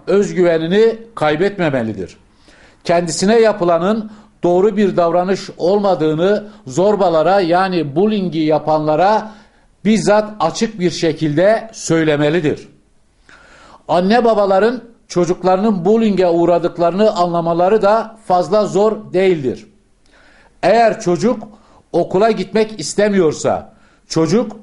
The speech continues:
anne babasından kendisini okula götürmesini istiyorsa, çocuğun okul başarısı düşmüşse, çocukta uyku sorunu yaşanıyorsa,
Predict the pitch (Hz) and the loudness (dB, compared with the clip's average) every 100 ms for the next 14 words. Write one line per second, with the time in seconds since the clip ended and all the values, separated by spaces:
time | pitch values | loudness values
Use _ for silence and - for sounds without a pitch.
0 | - 156 160 190 208 202 180 180 165 160 | -4 -2 0 0 2 2 0 -2 -6 0
1 | 202 226 - - 170 165 139 180 208 170 | 0 -2 -12 -4 -2 -2 -4 -2 0 0
2 | - 185 214 180 165 165 165 160 175 196 | 0 0 2 0 -2 -2 -2 -4 -4 -4
3 | 185 - 196 202 - 147 110 - - _ | -4 -2 2 2 2 -2 -2 -4 -18 _
4 | - - - - 175 151 208 247 226 - | -20 -20 -16 -2 0 2 2 2 -2 -6
5 | - 160 196 220 185 180 175 165 160 180 | -4 -2 -2 0 0 0 0 0 0 0
6 | 165 147 147 175 220 226 170 190 220 - | 0 -4 -6 -2 -2 0 0 0 0 -8
7 | - _ _ _ 175 175 180 - 220 190 | -20 _ _ _ -2 0 -2 2 0 2
8 | 180 180 220 220 190 175 180 202 180 135 | -2 -2 -2 0 0 2 2 2 0 -2
9 | 151 147 160 175 208 180 - 156 180 220 | -2 0 0 2 2 2 0 0 0 -2